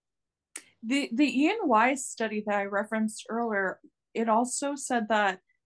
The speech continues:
Gen Z has a greater distrust towards employers as well.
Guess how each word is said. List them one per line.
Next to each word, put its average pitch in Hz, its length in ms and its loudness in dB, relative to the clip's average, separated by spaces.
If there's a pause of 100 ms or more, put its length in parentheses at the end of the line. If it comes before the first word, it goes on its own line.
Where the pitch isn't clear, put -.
(380)
Gen 240 320 2
Z 233 480 -4
has 240 220 -4
a 226 40 -4
greater 214 520 2
distrust 190 720 -4
towards 180 320 -4
employers 180 640 -6
as 185 180 -8
well. 190 460 0